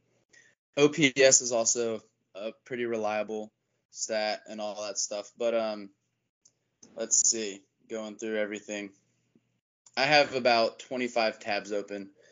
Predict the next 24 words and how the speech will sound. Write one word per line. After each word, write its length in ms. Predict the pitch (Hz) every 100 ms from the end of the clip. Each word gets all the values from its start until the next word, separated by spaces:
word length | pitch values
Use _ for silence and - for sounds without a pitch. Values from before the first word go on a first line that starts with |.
| _ _ -
um, 380 | 110 104 101 98 - - -
on 240 | 127 123
my, 300 | 123 113 110
on 220 | - 120 113
my 340 | 110 101 101 _ _ _ _ _
Chrome. 400 | - 117 110 107
It's 160 | 104
just 320 | 117 113 - - _ _ _ _ -
year 340 | 113 123 127
round. 320 | 113 110 107
Like, 180 | 107 -
my 100 | 117
max 340 | 110 107 -
ram 300 | 101 104 101
is 100 | 101
probably 480 | 95 110 101 101 101
pretty 280 | 101 107 101
miserable. 480 | 101 98 101 98 101
Things 280 | - 107 101
about 140 | 101
to 100 | 101
explode. 520 | 95 - 107 101 98
But, 160 | 101 101
um, 220 | 98